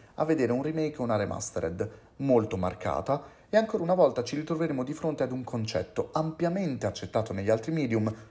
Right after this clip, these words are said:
che, proposto nel mondo videoludico, rappresenta l'ennesimo fulmine a ciel sereno, andando a dare una visione catastrofica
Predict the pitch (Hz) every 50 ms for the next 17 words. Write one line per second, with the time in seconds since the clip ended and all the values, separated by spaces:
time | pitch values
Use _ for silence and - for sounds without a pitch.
0 | - - - 214 208 214 196 185 190 175 - - 143 143 143 151 147 139 139 131
1 | 143 143 156 156 156 139 120 117 113 - 113 113 - 151 156 156 - 156 156 165
2 | 160 151 156 143 143 143 151 156 165 170 175 160 - 139 135 123 110 - 139 131
3 | 120 117 107 107 104 - - 98 - - - 95 92 90 87 95 98 101 - -
4 | - - - - - 208 214 180 123 101 104 101 104 113 110 127 - - 151 127
5 | 113 117 127 131 143 156 151 156 131 117 110 - - - - 151 - - - -
6 | - - 170 143 117 - 117 - - 101 104